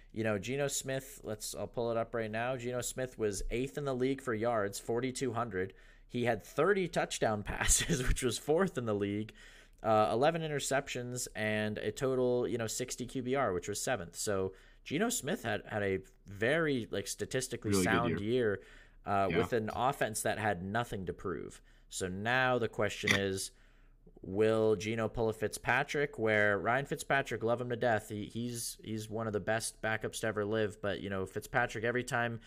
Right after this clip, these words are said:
Speaker 1: he got the contract, he started playing horrible.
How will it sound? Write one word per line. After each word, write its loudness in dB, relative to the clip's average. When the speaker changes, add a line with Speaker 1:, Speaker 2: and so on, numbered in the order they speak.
Speaker 1:
he -6
got 0
the 2
contract, 0
he -6
started 0
playing -2
horrible. -6